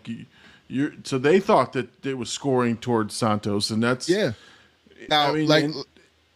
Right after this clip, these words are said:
Speaker 2: she was getting beat, like, she was beating the girl up a little bit more,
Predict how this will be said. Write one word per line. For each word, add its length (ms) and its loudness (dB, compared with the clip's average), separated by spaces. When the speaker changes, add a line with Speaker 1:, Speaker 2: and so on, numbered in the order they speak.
Speaker 2:
she 160 2
was 120 2
getting 240 4
beat, 300 0
like, 160 2
she 140 0
was 180 0
beating 320 2
the 80 2
girl 300 2
up 160 -2
a 20 0
little 220 4
bit 160 2
more, 400 2